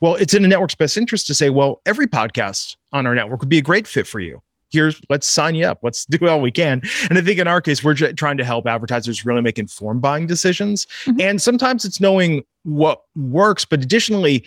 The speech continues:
Speaker 1: it's working with them to see where their instincts are and what their ideas are,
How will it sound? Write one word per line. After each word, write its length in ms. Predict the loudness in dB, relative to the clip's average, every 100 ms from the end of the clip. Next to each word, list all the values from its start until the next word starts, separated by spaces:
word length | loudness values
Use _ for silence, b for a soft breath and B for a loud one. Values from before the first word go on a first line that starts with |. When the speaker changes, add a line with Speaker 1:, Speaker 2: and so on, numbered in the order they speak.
| b
Speaker 1:
it's 140 | -2 2
working 280 | 2 2
with 120 | 0 0
them 180 | 0
to 80 | 0
see 180 | 0 0
where 440 | 0 2 4 4
their 240 | 4 0 0
instincts 540 | -4 -2 0 0 0
are 280 | 2 2 0 0
and 240 | 0 2
what 180 | 0 -2
their 540 | -8 -2 0 2 0
ideas 500 | 0 0 2 2 2
are, 280 | 2 0 -2